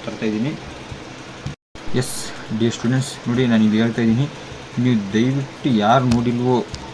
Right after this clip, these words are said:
ನೋಡಿ, ಇದು ಒಂದನೇದು, ಎರಡನೇದು, ಮೂರನೇದು ಭೌತಶಾಸ್ತ್ರ, ರಸಾಯನಶಾಸ್ತ್ರ, ಜೀವಶಾಸ್ತ್ರ ಮೂರು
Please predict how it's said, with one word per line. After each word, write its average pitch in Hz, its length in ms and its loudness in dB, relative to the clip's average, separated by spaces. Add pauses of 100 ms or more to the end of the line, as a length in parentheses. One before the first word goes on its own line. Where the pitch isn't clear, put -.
(140)
ನೋಡಿ, 131 180 4 (380)
ಇದು 120 180 2 (340)
ಒಂದನೇದು, 123 440 4 (340)
ಎರಡನೇದು, 120 440 2 (280)
ಮೂರನೇದು 120 420 4 (680)
ಭೌತಶಾಸ್ತ್ರ, 127 680 0 (160)
ರಸಾಯನಶಾಸ್ತ್ರ, 123 680 -2 (200)
ಜೀವಶಾಸ್ತ್ರ 113 560 0 (720)
ಮೂರು 151 260 4